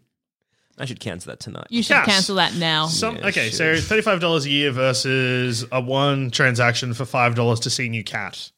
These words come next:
Speaker 2: I don't see
Speaker 3: <laughs>
Speaker 2: why. That's not the same. I also tried to search in my receipts.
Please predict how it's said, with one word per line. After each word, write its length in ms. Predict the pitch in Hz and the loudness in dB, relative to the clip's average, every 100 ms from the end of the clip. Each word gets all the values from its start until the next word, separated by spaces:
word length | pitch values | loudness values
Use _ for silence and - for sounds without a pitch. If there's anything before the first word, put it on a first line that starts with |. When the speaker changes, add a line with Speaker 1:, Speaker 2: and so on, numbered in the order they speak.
| _ _ _ _ _ _ | _ _ _ _ _ _
Speaker 2:
I 260 | 262 269 240 _ - | 0 0 -2 _ -2
don't 300 | 254 262 - _ - | 0 2 -2 _ -10
see 720 | - - 254 240 220 220 208 - | -6 -2 0 2 0 0 -4 -8
Speaker 3:
<laughs> 1000 | - - - - - - 240 226 220 214 | -18 -16 -16 -18 -20 -20 -20 -20 -20 -2
Speaker 2:
why. 520 | 233 226 220 214 208 - - 220 220 214 | 4 6 6 4 2 0 2 2 2 0
That's 340 | 254 330 - | 0 0 -2
not 360 | 320 277 269 - _ _ | 2 2 2 -4 _ _
the 100 | 233 | -10
same. 800 | 220 - - 247 208 185 190 196 214 | -10 -10 -4 -2 0 0 -4 -4 2
I 680 | 160 - 214 202 202 269 339 | 2 2 0 4 4 6 4
also 340 | 403 440 359 | 2 2 0
tried 280 | 269 311 277 | 2 0 2
to 100 | 269 | -2
search 320 | - 269 - | 0 -2 0
in 100 | 311 | 0
my 140 | 208 | 2
receipts. 720 | 190 190 - 185 269 - - | 2 0 -2 -2 -4 -8 -10